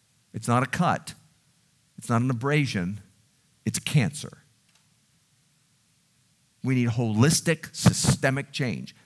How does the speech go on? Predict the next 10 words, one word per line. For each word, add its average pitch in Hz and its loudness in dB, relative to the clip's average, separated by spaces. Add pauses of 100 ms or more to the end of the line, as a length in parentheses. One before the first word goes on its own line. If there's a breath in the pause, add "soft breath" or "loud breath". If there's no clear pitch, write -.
not - -2
just - -6 (360 soft breath)
patchwork. - -6 (2250 loud breath)
But 131 -2
then 180 4
he's 175 2
also 220 0
saying 185 2
to 156 0
her, 123 0